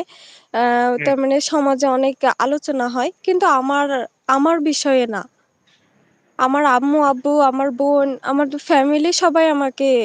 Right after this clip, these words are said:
Speaker 1: সাপোর্ট করে। এই বিষয়ে কোনো কিছু বলে না। বলে যে হচ্ছে গা,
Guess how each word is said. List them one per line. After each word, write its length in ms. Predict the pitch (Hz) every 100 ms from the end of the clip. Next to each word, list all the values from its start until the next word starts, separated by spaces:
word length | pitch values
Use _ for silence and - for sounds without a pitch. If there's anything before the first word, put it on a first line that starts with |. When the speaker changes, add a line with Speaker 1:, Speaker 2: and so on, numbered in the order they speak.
| - _ _
Speaker 1:
সাপোর্ট 340 | - 285 302 -
করে। 240 | 320 311 453
এই 140 | 370
বিষয়ে 300 | 269 294 302
কোনো 200 | 294 285 285
কিছু 240 | 285 - 262
বলে 300 | 240 208 202
না। 140 | 185 - _ _ _ _ _ _ -
বলে 260 | 311 320 311
যে 100 | 330
হচ্ছে 220 | 320 320
গা, 160 | 277